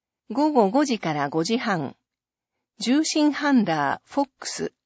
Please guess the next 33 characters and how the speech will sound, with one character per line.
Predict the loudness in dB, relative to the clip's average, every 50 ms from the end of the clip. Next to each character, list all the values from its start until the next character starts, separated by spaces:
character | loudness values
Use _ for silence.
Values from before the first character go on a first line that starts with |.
| _ _
ア | -6 -6
ク | -6 -4 -4
シ | 0 2 4
ョ | 4
ン | 4 2
シ | 0 -2 -2
ョ | -2 -2 -2 -4 -8
ー。 | -12 _ _ _ _ _ _ _ _ _ _ _ _ _ _ _ _ _ _ _ _ _ _ _ -4
午 | -2 0 0
後 | 2 2 0 0
五 | 2 2 0
時 | 2 0 -2 -2
半 | -2 0 0 0 0
か | 0 -2 -2
ら | -2 -2
六 | -2 -4 -6 -4 -4 -6 -6
時、 | -4 -6 -8 -10 _ _ _ _ _ _ _ _ _ _ _ _ -2
南 | 2 2 2 2
吉 | 0 -4 -6 -2 0 0
盆 | 2 4 4 4 6 4 4
踊 | 4 6 4 4 4
り | 4 2
大 | 2 2 0 0 -2
会 | -4 -2 -2 -2 -2 -4 -6 _ -2
オ | 0 2 2
ー | 2
プ | 2 4 4 4
ニ | 6 4
ン | 4 2 2
グ。 | 0 -2 -4 -4 -8 _ _ _ _ _ _ _ _ _ _ _ _ _
安 | 0 0 2 2 4
城 | 4 4 4 2 2
七 | 2 2 2 4 4